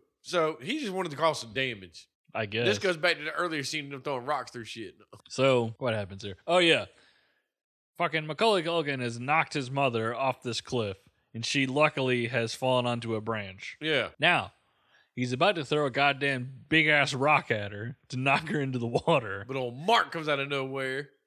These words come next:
Speaker 2: Yeah. Da, da, da, da.
Speaker 1: Tackles.
Speaker 2: Yeah.
Speaker 1: They start rolling
Speaker 2: They
Speaker 1: around.
Speaker 2: start fucking beating the shit out of each other.
Speaker 1: Eh,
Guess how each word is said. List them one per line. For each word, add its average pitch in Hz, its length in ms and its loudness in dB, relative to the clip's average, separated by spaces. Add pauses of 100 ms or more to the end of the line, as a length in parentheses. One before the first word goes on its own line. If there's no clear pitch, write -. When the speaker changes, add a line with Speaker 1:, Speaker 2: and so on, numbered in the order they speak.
(120)
Speaker 2:
Yeah. 104 260 -12 (160)
Da, 127 120 -4
da, 120 140 -14
da, 135 120 -12
da. 247 1000 2 (200)
Speaker 1:
Tackles. 135 760 -2 (760)
Speaker 2:
Yeah. 127 120 -2
Speaker 1:
They 151 100 4
start 147 260 0
rolling 139 260 0
Speaker 2:
They 160 140 2
Speaker 1:
around. 127 80 -2
Speaker 2:
start 147 240 2
fucking 131 280 -2
beating 127 220 -6
the 117 60 -10
shit 120 220 -2
out 110 120 -4
of 107 80 -10
each 107 140 -10
other. 107 200 -4
Speaker 1:
Eh, 156 160 -2